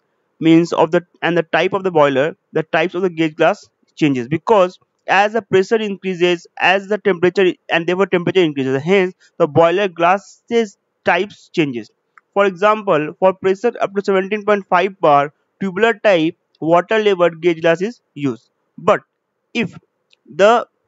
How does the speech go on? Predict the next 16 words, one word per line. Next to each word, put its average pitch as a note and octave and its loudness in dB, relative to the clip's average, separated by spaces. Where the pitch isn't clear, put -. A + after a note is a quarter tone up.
pressure G3+ 2
is F3+ -6
more, F3+ 4
in F3 -10
that G3+ 0
case D#3 -6
plate G#3+ 2
type G3 -2
gauge F3 0
glass F3 0
is E3+ -4
used, D#3 0
which D#3+ -8
is G#3 -10
mainly F3+ -10
the E3 2